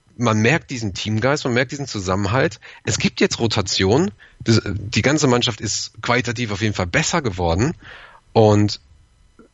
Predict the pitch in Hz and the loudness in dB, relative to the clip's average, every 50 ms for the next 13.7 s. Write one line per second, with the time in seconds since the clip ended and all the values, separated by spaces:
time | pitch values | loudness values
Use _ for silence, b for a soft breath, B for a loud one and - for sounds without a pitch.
0 | _ _ _ - 117 117 87 78 143 139 120 120 104 101 92 98 107 123 123 151 | _ _ _ -4 -4 -2 -2 0 0 0 0 2 2 4 4 4 2 2 0 -2
1 | 151 - 139 113 104 117 123 131 - - - - 262 - - 139 110 98 - - | -4 -4 -4 -4 -4 -4 -6 -6 -6 -4 -4 -4 -4 -2 0 0 0 0 0 -2
2 | 92 87 104 98 98 92 - - 101 - - 98 92 - - 101 95 95 92 92 | 0 2 2 2 0 0 -2 -2 -4 -4 -6 -8 -8 -8 -8 -6 -4 -4 -2 -2
3 | 95 104 143 175 - 92 87 80 - b b b b b b 120 117 113 110 - | 0 2 2 2 2 0 -2 -6 -8 b b b b b b 2 2 2 2 0
4 | 135 127 - 104 107 95 - - - - - - 117 117 113 104 98 98 101 123 | 0 0 0 0 0 -2 -4 -8 -12 -8 -4 -2 0 2 2 2 2 2 2 2
5 | 139 170 - - 175 160 - - - - 98 90 92 76 - 95 92 87 95 92 | 0 0 -2 -4 -6 -8 -8 -8 -6 -4 -4 -2 -2 -2 -2 -2 -4 -2 -2 -2
6 | 90 98 92 - 95 87 - 95 - - 175 196 - - - - - - - - | 0 0 -2 -2 -2 -2 -2 -2 0 0 0 0 0 -4 -8 -10 -12 -8 -4 -2
7 | 104 95 95 92 90 82 90 82 85 82 - 92 92 98 - 120 123 120 120 113 | -2 0 0 0 0 0 0 -2 -2 -4 -4 -2 -2 0 2 4 4 4 4 4
8 | 117 135 151 - - 185 170 151 147 - - 147 123 127 113 131 139 123 120 110 | 2 0 0 0 0 2 2 2 2 0 -2 -4 -4 -2 0 0 0 -2 -2 -6
9 | 113 B B B B B B B B - 127 127 127 123 113 98 107 117 131 143 | -14 B B B B B B B B 0 0 2 2 0 -2 0 2 2 2 2
10 | 139 - - 165 156 147 - 120 120 127 131 123 120 113 117 123 123 - 131 113 | 0 -2 -2 -2 0 0 2 2 2 2 2 2 0 -2 -4 -4 -4 0 0 2
11 | 110 104 - - - 117 135 147 151 139 131 127 123 135 143 - - 143 - 147 | 2 0 -2 -2 0 2 2 4 4 4 2 2 0 0 -2 -2 -4 -4 -4 -4
12 | 131 - 139 135 127 123 - 139 127 - - 147 147 151 135 107 98 117 127 123 | -2 0 2 0 2 2 0 -2 0 0 0 0 2 2 0 0 0 0 0 0
13 | 123 127 123 127 131 120 - - - 147 156 - - | 2 0 0 0 0 -2 -2 -2 0 0 0 -2 -6